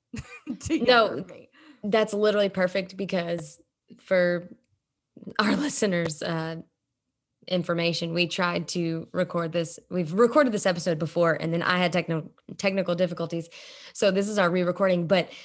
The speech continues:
Speaker 2: we were, there was one thing that you were really, like, just speaking truth on, and we were trying to figure out what that was. It literally just came to me, and that's exactly what that was,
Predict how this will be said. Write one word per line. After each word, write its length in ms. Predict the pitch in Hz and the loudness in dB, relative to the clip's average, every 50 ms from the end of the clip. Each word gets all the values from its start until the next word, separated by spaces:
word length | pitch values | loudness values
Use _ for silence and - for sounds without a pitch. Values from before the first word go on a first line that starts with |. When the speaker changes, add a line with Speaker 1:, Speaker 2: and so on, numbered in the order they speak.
| - - - | -20 -12 -2
Speaker 2:
we 180 | - 214 220 | 0 2 2
were, 240 | 214 202 202 190 180 | 4 4 4 4 2
there 160 | 180 196 196 | 4 4 4
was 200 | 180 190 175 151 | 4 4 2 0
one 300 | 156 180 185 190 202 202 | 0 0 2 2 2 2
thing 180 | 175 190 185 185 | 0 0 0 0
that 100 | 180 175 | 0 0
you 140 | - 180 180 | 0 2 2
were 120 | 180 175 | 2 2
really, 520 | 165 180 175 170 165 165 165 165 - _ _ - | 4 2 2 2 2 2 0 -2 -6 _ _ -8
like, 340 | 175 165 165 160 160 - - _ _ _ _ _ _ _ _ _ _ _ _ _ _ _ _ _ | -4 -2 -2 -2 -4 -6 -12 _ _ _ _ _ _ _ _ _ _ _ _ _ _ _ _ _
just 240 | - 196 185 - - | 0 0 0 0 0
speaking 360 | - 196 196 175 180 175 170 | -2 -2 -2 0 0 -2 -2
truth 300 | - - 208 202 196 190 | -2 -2 -2 -2 -2 -2
on, 460 | - - 160 175 170 170 165 165 - - _ - - | -2 -2 0 0 0 -2 -4 -6 -8 -12 _ -4 -2
and 580 | 180 180 170 170 170 170 170 165 160 - - _ _ _ _ _ | 0 0 0 -2 -2 -4 -4 -6 -6 -8 -12 _ _ _ _ _
we 140 | - 190 190 | -4 -2 0
were 80 | 175 175 | 0 0
trying 180 | 185 190 185 | 0 0 0
to 80 | 175 - | 0 0
figure 200 | 185 170 170 175 | -2 -2 0 -2
out 80 | 165 - | -2 -2
what 140 | 170 156 | -2 -2
that 120 | 175 170 - | -2 -4 -2
was. 300 | 170 165 165 170 170 - - | -2 -2 -2 -2 -4 -4 -2
It 120 | 190 165 | -4 -2
literally 640 | - 180 180 175 175 180 180 180 180 180 180 175 170 | 0 0 0 2 4 4 4 4 4 4 4 2 2
just 180 | 165 170 160 - | 2 -2 -4 -2
came 200 | - 170 170 175 | -2 -2 -2 0
to 60 | 180 | 0
me, 180 | 185 190 190 - | 0 -2 -2 -2
and 160 | 175 175 170 | -2 0 0
that's 220 | 165 170 160 - 185 | 0 0 0 0 -2
exactly 480 | 180 156 147 180 165 165 - 175 170 | -2 -2 0 -2 -2 -2 -2 -2 -2
what 160 | 170 170 160 | -2 -2 -2
that 200 | 175 165 - - | -4 -6 -6 -6
was, 380 | 117 107 123 - - - - | -6 -6 -6 -6 -8 -10 -12